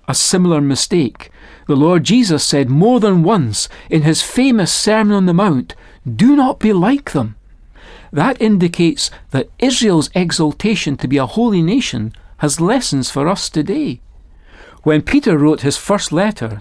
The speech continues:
to disciples of Christ in five provinces, he viewed them as sprinkled for obedience. They'd purified their souls in their obedience to the truth. He also saw them as coming to the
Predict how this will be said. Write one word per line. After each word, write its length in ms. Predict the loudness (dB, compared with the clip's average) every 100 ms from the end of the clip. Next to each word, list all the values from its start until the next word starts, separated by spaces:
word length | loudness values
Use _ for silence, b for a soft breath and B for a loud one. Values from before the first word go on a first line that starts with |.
| -10
to 80 | -4
disciples 540 | -4 -2 -2 -2 -2
of 160 | -4 -4
Christ 340 | -2 -2 -2 -4
in 120 | -4
five 460 | -2 -2 0 0 -2
provinces, 840 | -2 0 0 -2 -4 -8 -8 -12 -14 b b b b b
he 160 | 0 2
viewed 340 | 4 2 2
them 140 | 0
as 240 | 0 -2 -4 b
sprinkled 720 | -8 -8 -4 -2 0 0 -4
for 200 | -4 -2
obedience. 800 | -2 0 -2 0 -2 -4 -8 -10 -14 _ _ _ b b
They'd 200 | -6 -4
purified 540 | -2 -2 -2 -2 -2
their 140 | -2 -4
souls 760 | -2 0 0 0 -4 -10 -14 b b
in 140 | -2 2
their 140 | 2
obedience 400 | 0 -2 -2 -4
to 80 | -6
the 120 | -10 -6
truth. 380 | -2 -2 -4 -14 _ _ _ b b b b b b
He 180 | -2 0
also 300 | 2 0 -2
saw 240 | 0 0
them 140 | 2 0
as 100 | -2
coming 500 | -4 -2 0 0 0
to 120 |
the 100 | 0